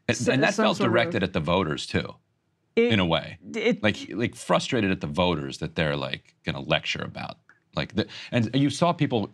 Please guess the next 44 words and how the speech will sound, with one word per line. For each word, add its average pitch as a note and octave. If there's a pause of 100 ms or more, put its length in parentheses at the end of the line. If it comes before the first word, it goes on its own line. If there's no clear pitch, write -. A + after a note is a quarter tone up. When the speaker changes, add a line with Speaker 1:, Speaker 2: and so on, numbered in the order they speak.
(140)
Speaker 1:
uh, E2
getting, G#2 (120)
saying G#2
that, E2+
"Ah, F2+
these, D#2 (200)
these, F2
like, D#2+
voters D#2
and, D2+
and E2
who F#2
want E2
their D2
moral E2
clarity." C#2 (180)
Speaker 2:
Hmm. F#3+ (340)
Speaker 1:
Like, A#2+
moral, - (260)
like, - (500)
they're, C#3+ (180)
what, C3+
and B2
what D3+
a D#3
lot D3
of B3
them A3
are B2
demanding F2+
is, D2+
is E2+
not G#2
actually F2 (180)
that F#2+
much. F2
They're F2
just F#2+
saying, G2 (720)
"Just -
call D#3
for -
a D#2
ceasefire." -